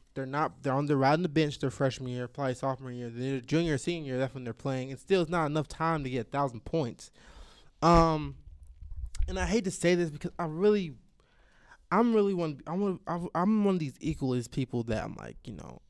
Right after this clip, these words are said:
everybody should be equal. But when it comes to, like, basketball, it's just not fair to compare men and women.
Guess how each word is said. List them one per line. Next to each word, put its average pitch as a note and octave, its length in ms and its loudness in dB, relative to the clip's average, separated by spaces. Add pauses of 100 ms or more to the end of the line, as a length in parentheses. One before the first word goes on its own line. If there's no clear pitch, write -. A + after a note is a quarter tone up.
(180)
everybody D3 440 0
should - 160 -10
be A#2+ 200 -2
equal. - 420 -6 (140)
But F3+ 440 2 (420)
when D#3+ 120 -6
it F3+ 120 -4
comes F#3 380 -6
to, F3 100 -4
like, B2+ 240 -2 (240)
basketball, C3+ 680 0
it's - 200 -8
just D#3 120 -6
not D3 260 0
fair D3+ 540 4
to - 160 -12
compare C#3+ 640 0
men C3 320 -2
and B2 180 -4
women. B2+ 320 -2